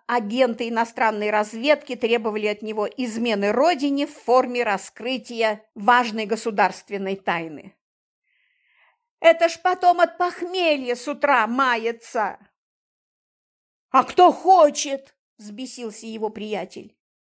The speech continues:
«Я лично хочу торчать. Понимаешь? Торчать! Но поскольку другого выхода на сегодняшний день я не вижу».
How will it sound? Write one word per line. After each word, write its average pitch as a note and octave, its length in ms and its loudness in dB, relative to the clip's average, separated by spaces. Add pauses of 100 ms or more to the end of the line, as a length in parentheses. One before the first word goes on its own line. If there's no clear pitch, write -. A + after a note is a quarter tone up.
(480)
«Я C4+ 300 4
лично F#4 500 -4
хочу D4 380 0
торчать. B3 800 -2 (600)
Понимаешь? D4 840 0 (140)
Торчать! B3 1300 0 (880)
Но A3 120 -4
поскольку A#3 580 0
другого G3+ 480 0
выхода F#3 400 -8
на G3+ 120 -4
сегодняшний A3 680 -4
день G3 260 -2
я F#3 180 -2
не F#3 200 -8
вижу». C4+ 840 0